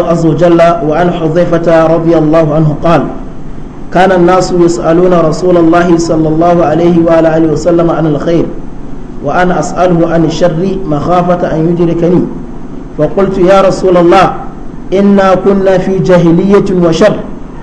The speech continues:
فجاءنا الله بهذا الخير، فهل بعد هذا الخير من شر؟ قال: "نعم".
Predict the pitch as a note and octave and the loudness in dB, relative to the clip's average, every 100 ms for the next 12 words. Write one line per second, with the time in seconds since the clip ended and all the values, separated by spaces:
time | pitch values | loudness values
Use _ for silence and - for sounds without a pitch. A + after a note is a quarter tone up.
0 | - - - D#3+ D#3 F#3+ G3 F#3 F3 E3 | -16 -14 -2 0 2 2 2 0 2 2
1 | F3 F#3+ F#3+ D#3+ D#3+ E3 F#3+ F3 E3+ E3 | 4 2 2 2 2 2 2 2 0 2
2 | G3 E3 - - - - - - - D#3+ | 4 4 2 -6 -10 -12 -12 -12 -6 -2
3 | E3 G3+ E3 C3 D#3 F3+ F#3+ E3+ F3 F#3+ | 2 4 4 2 0 2 2 2 2 2
4 | F#3+ F3 D#3 G3 G3 F#3 E3+ D#3+ - G#3 | 2 2 2 2 2 4 2 2 2 0
5 | - - - - - - - - - F#3+ | 0 -6 -12 -10 -10 -10 -10 -10 0 2
6 | F#3 F3 F#3+ E3 | 4 4 2 0